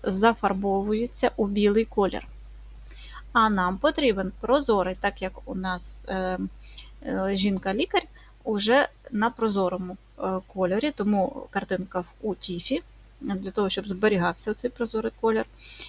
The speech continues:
Тому ось для цього фрейму потрібно прибрати біле забарвлення. Ми натискаємо тут, де "нет". Або на управляючій палітрі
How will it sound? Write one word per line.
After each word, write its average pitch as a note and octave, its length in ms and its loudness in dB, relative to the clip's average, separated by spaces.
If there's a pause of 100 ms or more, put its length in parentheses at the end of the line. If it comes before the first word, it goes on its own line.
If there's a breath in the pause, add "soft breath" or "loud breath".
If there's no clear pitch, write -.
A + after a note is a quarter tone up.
(380 loud breath)
Тому C4+ 360 12
ось D#4 280 6
для B3+ 140 8
цього G3+ 300 0
фрейму G3+ 420 2
потрібно C4+ 460 2
прибрати G3+ 680 2 (840)
біле G3 300 2
забарвлення. - 680 -6 (960 soft breath)
Ми C4+ 100 10
натискаємо C4+ 720 4
тут, A#3+ 240 0
де G#3+ 140 2
"нет". E3+ 220 0 (1400)
Або G3 260 2
на F#3 100 0
управляючій D#4+ 560 0
палітрі C4+ 540 0